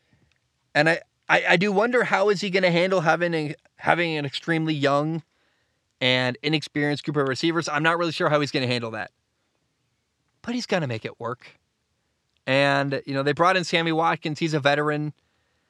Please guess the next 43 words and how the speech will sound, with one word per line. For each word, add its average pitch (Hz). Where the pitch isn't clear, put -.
Aaron 175
is 185
coming 170
off 160
back-to-back 160
M 156
V 147
P 160
awards. 151
He's 127
a 127
future 143
Hall 131
of 123
Famer. 143
He 262
can 370
elevate 185
his 151
receiving 135
core. 113
I, 156
I'm 233
excited 202
to 165
watch 147
Aaron 131
Rodgers 117
this 117
fall. -
But -
here's 427
the 254
real 196
question 151
for 151
Aaron 131
Rodgers, 120
if 120
you're 127
a 113
Packers 113
fan. 110